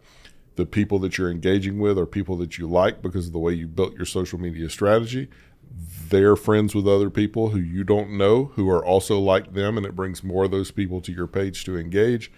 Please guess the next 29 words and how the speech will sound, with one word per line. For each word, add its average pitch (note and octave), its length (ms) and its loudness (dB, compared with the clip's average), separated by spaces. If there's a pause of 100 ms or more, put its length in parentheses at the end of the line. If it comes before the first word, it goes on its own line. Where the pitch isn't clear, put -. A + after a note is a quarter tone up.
(400)
get - 260 0
you G2+ 80 -4
more G2 240 0
likes, F#2 380 2
get - 240 -4
you G2 60 -6
more F#2+ 200 -2
follows, F2 720 -2 (760)
get F2+ 260 0
you E2+ 60 -6
more F2+ 180 -2
friend F#2 320 0
requests, F2 640 -2 (480)
and F2+ 460 -4 (120)
you F#2+ 240 -4
continue F#2+ 480 -6
to F#2 60 -6
connect E2+ 420 -4
with F2 160 -4
people E2 480 -4 (140)
in F2+ 160 -2
that D#2 240 -4
way. G2 400 6 (320)
So G2 180 -2
the F#2+ 120 0
funnel F#2+ 340 0
continues E2 460 -6
to - 100 -10
grow. G#2 460 4